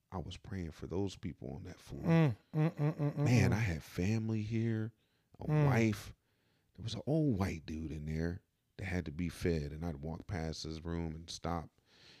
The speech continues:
Speaker 1: and pray for, shh, boy, I could cry telling y'all this. I would pray for this dude.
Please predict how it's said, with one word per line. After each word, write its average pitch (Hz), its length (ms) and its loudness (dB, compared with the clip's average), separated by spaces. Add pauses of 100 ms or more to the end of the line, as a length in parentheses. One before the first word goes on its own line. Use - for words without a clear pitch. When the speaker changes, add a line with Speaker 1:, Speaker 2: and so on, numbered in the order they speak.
(120)
Speaker 1:
and 76 160 -4
pray 95 220 8
for, - 120 -2
shh, - 400 0 (280)
boy, 60 200 -10
I 50 40 -16
could - 160 -20
cry 69 340 -6
telling 71 300 -6
y'all 69 200 -6
this. - 220 -8
I 78 80 -6
would 78 160 -8
pray 98 240 8
for 78 160 -2
this 71 220 -8
dude. 76 380 -8